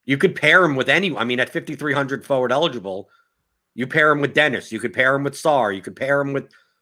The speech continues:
Cleverley. You could pair him with Danny Rose. You could, I mean, he's a piece that you could build around all the, I mean, you could play four of those guys together. I mean, it, it, it's like for Josh King's goal scoring odds,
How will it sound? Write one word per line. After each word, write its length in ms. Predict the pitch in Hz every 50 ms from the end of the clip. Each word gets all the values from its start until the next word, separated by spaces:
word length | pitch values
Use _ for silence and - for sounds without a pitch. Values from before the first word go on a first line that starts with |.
| _ -
Cleverley. 480 | - 151 170 160 143 135 113 104 92 85
You 100 | 87 92
could 120 | 123 -
pair 200 | - 139 143 147
him 80 | 143 147
with 140 | 147 120
Danny 260 | - 135 143 143 143 139
Rose. 540 | 135 151 156 151 139 117 104 92 82 -
You 60 | 117 117
could, 180 | 135 104 - _ _ _ _ _ _ _ -
I 40 | 107
mean, 340 | 110 113 113 113 110 - _ _ _ _ _ _ _ _ -
he's 160 | 151 - 175
a 40 | 214
piece 300 | - - - 208 214 -
that 140 | - 202 202
you 60 | 196
could 120 | 156 185 170
build 220 | 180 190 180 185
around 240 | 180 180 175 180 180
all 100 | 180 175
the, 120 | 175 175
I 60 | 170
mean, 140 | 175 180 180
you 60 | 185
could 100 | 175 -
play 140 | - 175 175
four 220 | - 202 208 220 196
of 40 |
those 180 | 123 107 101 85
guys 280 | 87 101 90 85 - -
together. 320 | 104 104 98 98 107 117
I 20 |
mean, 200 | 123 131 139 135
it, 140 | 123 113 -
it, 160 | - 120 120 _ _ - - _ - _ _
it's 80 | -
like 240 | 147 143 120 - -
for 80 | 151 151
Josh 340 | 131 139 180 190 190 180
King's 300 | - - 180 175 160 120
goal 180 | 110 143 151 160
scoring 380 | 147 - - 120 110 104 104 98
odds, 460 | 95 92 92 92 101 113 - -